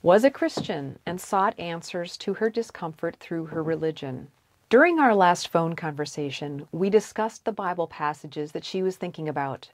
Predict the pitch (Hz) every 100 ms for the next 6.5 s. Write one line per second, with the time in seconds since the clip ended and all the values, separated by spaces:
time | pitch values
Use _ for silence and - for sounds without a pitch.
0 | - 190 214 220 233 240 - 247 - 190
1 | 180 185 151 156 160 - 262 240 _ _
2 | - 240 247 214 175 - 147 131 120 127
3 | _ _ _ _ _ _ - - - -
4 | - - 220 226 269 359 339 311 277 233
5 | 220 226 214 190 160 - 160 156 151 151
6 | 139 120 131 -